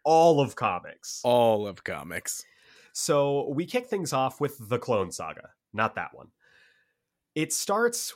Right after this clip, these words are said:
Speaker 1: way back in the nineteen seventies with one Jerry Conway. Jerry Conway, underrated Spider-Man writer,
Speaker 2: One hundred percent.
Speaker 1: who helmed lots of iconic Spider-Man stories, one of which being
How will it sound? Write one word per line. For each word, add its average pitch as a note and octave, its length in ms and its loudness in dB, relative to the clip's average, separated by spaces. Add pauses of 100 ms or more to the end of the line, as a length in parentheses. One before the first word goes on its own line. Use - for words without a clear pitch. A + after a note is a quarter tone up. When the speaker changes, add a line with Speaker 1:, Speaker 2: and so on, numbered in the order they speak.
(120)
Speaker 1:
way D3+ 340 0
back - 560 -6 (200)
in A2+ 400 -2
the G#2+ 460 -6
nineteen B2 420 -4
seventies - 680 -10 (240)
with A2 520 -4 (340)
one F#3 540 -2 (160)
Jerry B2 400 -4
Conway. D2 540 -12 (300)
Jerry C#4 320 4
Conway, F#2+ 720 -4 (720)
underrated C#3+ 880 4
Spider-Man G2+ 640 -2
writer, D#2+ 400 -12 (400)
Speaker 2:
One D3+ 140 -2
hundred C3 180 2
percent. C3+ 260 -4
Speaker 1:
who B2 60 -2
helmed A#2 280 -6 (300)
lots G#3+ 600 0
of B2 200 -4
iconic B2+ 640 -6
Spider-Man G#2+ 520 -8
stories, A2+ 520 -8
one A#3 220 2
of E3 140 2
which F#2+ 360 -8
being G2 460 -8